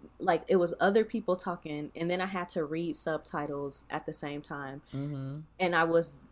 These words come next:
Speaker 1: already really not paying <laughs> attention 'cause I didn't feel like reading the subtitles. I know they had a conversation about the Dominicans and the Haitians.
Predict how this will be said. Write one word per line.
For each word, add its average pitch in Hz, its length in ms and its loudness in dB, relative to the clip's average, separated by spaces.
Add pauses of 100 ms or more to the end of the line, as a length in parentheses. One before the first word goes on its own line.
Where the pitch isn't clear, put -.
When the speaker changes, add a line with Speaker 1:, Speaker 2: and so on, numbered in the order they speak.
(200)
Speaker 1:
already 165 400 6
really 147 320 -2
not 143 260 -6
paying 151 220 0
<laughs> - 20 6
attention 285 640 8
'cause 359 380 6
I 254 100 12
didn't 226 300 10
feel 208 160 4
like 175 180 4
reading 185 200 2
the 175 100 0
subtitles. 165 720 0 (360)
I 185 100 10
know 208 140 6
they 220 120 6
had 220 160 4
a 202 60 4
conversation 196 680 2
about 170 380 2
the 170 80 0
Dominicans 165 640 0
and 151 100 -4
the 151 80 -4
Haitians. 160 920 -6